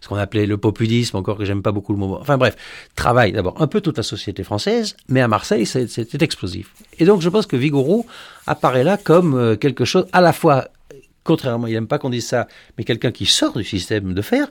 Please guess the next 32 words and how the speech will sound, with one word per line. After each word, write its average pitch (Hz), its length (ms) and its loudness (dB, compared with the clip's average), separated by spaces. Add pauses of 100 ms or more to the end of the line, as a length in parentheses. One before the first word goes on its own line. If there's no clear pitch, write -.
ce 85 180 -6
qui - 60 -8
est 85 60 -4
le 78 40 -10
cas, 247 280 0 (560)
et 123 100 -2
en 208 140 4
même 185 220 6
temps 220 280 0
qui 131 140 -2
pourra, 160 460 2
euh, 107 280 2 (460)
qui 127 120 -4
fait 196 160 4
une 180 80 4
espèce 147 240 2
de 120 60 -6
continuité 113 680 -2
étrangement. 76 580 -10 (560)
Et, 156 320 8
euh, 101 220 0
finalement, 139 680 4 (240)
sa - 220 0
façon 120 300 0
de 92 60 -2
gérer, 143 520 4 (200)
euh, - 160 -12
le - 160 -12 (140)
conduit 135 280 4
à 190 40 4
une 139 120 4
impasse, - 720 0